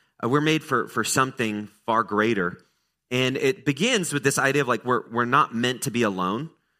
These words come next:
Uh, we're meant to commit to the living God. And as soon as we commit to him and to follow him, we're,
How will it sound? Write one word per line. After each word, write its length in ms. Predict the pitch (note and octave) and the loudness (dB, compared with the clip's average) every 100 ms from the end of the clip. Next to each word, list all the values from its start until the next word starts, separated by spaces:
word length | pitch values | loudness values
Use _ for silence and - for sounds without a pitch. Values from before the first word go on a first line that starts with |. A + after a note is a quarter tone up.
| _ _ G#2+ | _ _ -4
Uh, 60 | |
we're 120 | G#2+ | 0
meant 220 | A#2 C3 - | 0 0 -2
to 80 | - | -8
commit 640 | - A2+ A#2+ A2+ - _ _ _ _ _ | -4 0 0 0 -4 _ _ _ _ _
to 100 | - | -4
the 40 | G#2 | 0
living 280 | G#2+ G2+ | 0 0
God. 240 | F#2+ D#2+ D2+ _ _ _ _ _ _ _ _ _ | -2 -2 -4 _ _ _ _ _ _ _ _ _
And 80 | A#2+ | -2
as 120 | B2+ | -2
soon 180 | A3+ C4+ | 0 0
as 100 | D3+ | 0
we 120 | D3+ | 0
commit 340 | D3 C3+ D#3+ - | 0 0 0 -2
to 80 | |
him 200 | A#2+ A#2 | -2 -2
and 80 | A#2 | -2
to 40 | G2+ | -2
follow 260 | B2+ D3 | -2 0
him, 120 | A#2 | -2
we're, 160 | G#2+ A2 | -2 -4